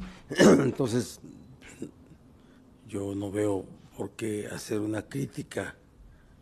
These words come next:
este, a nadie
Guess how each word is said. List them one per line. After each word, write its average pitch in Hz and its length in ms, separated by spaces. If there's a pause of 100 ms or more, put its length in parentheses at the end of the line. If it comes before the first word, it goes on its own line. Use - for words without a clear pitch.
(340)
este, - 840 (1120)
a - 120
nadie 120 420